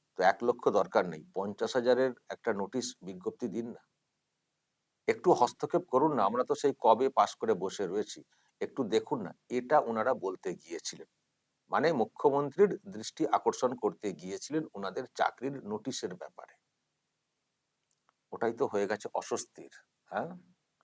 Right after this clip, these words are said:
আমি তো যা বলার বলি, মুখে বলি, আমি কি সব করি? তো এরকম কেন সিন ক্রিয়েট করতে যাবেন? কেন, মানে, এরক-, এরকম একটা দেখিয়ে দেবেন? কেন একটা এরকম দেখিয়ে দেবেন? এ তো ক্যামেরাতে সব চলে আস-,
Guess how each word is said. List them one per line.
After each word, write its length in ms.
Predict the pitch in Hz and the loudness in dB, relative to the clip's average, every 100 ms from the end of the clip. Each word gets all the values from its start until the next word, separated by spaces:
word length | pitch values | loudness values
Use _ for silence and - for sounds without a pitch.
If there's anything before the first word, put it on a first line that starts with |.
| _ _ _ _ _ _ _ - | _ _ _ _ _ _ _ -10
আমি 180 | 90 101 | -6 -4
তো 100 | 123 | 0
যা 200 | 104 107 | 8 10
বলার 260 | 107 110 98 | 10 6 6
বলি, 300 | 104 101 95 | 2 2 -4
মুখে 300 | 98 - 98 | -8 -2 -2
বলি, 300 | 82 - _ _ _ _ _ _ _ _ _ _ _ | -2 -10 _ _ _ _ _ _ _ _ _ _ _
আমি 120 | 87 90 | -10 -8
কি 100 | 107 | 0
সব 180 | 101 - | 0 2
করি? 300 | 117 135 190 - _ _ _ _ _ | 0 2 -2 -10 _ _ _ _ _
তো 80 | 95 | -2
এরকম 280 | 95 101 117 | 0 0 -2
কেন 280 | - 120 147 | 0 0 0
সিন 240 | - 120 | -4 -6
ক্রিয়েট 260 | - 110 - | -4 -6 -4
করতে 260 | 110 - | -6 -4
যাবেন? 240 | 98 92 98 | -2 -2 -4
কেন, 220 | - 101 110 104 _ _ - 113 | 0 2 2 0 _ _ -16 -8
মানে, 180 | 101 98 | -4 -2
এরক-, 340 | - 98 _ 110 | -2 -4 _ -2
এরকম 220 | 98 107 | 0 -2
একটা 320 | 95 104 98 - | 0 2 2 2
দেখিয়ে 340 | 85 95 - 101 | -10 -10 -4 -4
দেবেন? 280 | 92 87 90 _ _ _ _ _ _ _ - | -2 -6 -8 _ _ _ _ _ _ _ 0
কেন 140 | 104 | 2
একটা 240 | 131 127 127 | 4 4 6
এরকম 300 | 120 - 101 | 4 2 -2
দেখিয়ে 300 | 92 - 98 | -4 0 -2
দেবেন? 280 | 90 85 - _ | -2 -8 -10 _
এ 60 | 90 | -10
তো 120 | - | -8
ক্যামেরাতে 440 | - 92 92 - | -4 -2 -2 -2
সব 140 | - 87 | -6 -6
চলে 220 | 120 120 | 0 2
আস-, 140 | 113 | 2